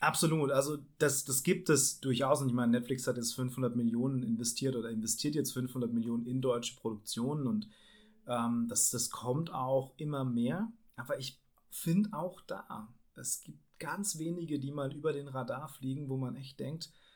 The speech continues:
„Ja, geil, das ist jetzt wirklich geiler Scheiß.“ Irgendwie, wenn, klar, es gibt solche Beispiele wie Dark,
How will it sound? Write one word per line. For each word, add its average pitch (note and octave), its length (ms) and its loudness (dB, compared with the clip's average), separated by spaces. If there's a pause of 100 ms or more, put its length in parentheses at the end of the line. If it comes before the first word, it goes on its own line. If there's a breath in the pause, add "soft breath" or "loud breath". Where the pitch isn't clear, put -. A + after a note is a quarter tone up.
(360 soft breath)
„Ja, E3 140 -10
geil, B2 280 -4 (200)
das - 180 -6
ist C3+ 100 -8
jetzt C#3+ 200 -10
wirklich C#3 300 -10
geiler B2+ 260 -6
Scheiß.“ - 340 -6
Irgendwie, C3 340 -8
wenn, C#3 300 -6
klar, C#3+ 320 -2
es B2 160 -4
gibt C#3+ 160 -8
solche B2+ 240 -2
Beispiele B2+ 480 -4
wie C3 140 -6
Dark, B2 560 -6